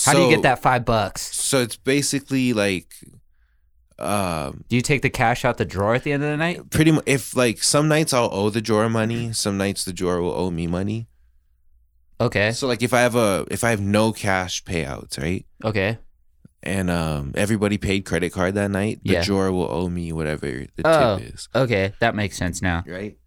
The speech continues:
Speaker 1: Gotcha.
Speaker 2: So, like, pretty much, it's pretty much like a loan
Speaker 1: Yeah.
Speaker 2: from the restaurant.
Speaker 1: That makes sense.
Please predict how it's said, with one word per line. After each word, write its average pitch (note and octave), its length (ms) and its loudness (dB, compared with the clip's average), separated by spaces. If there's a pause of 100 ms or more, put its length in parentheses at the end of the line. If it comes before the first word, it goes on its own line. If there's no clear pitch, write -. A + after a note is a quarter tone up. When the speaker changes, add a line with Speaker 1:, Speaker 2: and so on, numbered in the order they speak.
Speaker 1:
Gotcha. F#2+ 360 0 (220)
Speaker 2:
So, - 340 0
like, F#2 300 0 (180)
pretty C3 220 4
much, A#2 580 2 (800)
it's B2+ 120 0
pretty E3+ 160 4
much D#3+ 220 2
like C#3 220 2
a G#2 260 2
loan F2 680 -2 (360)
Speaker 1:
Yeah. G#2 320 2 (100)
Speaker 2:
from G2+ 300 -2
the F2 120 -2
restaurant. D2+ 640 -4 (320)
Speaker 1:
That G#2+ 80 -2
makes G#2+ 180 0
sense. - 360 -8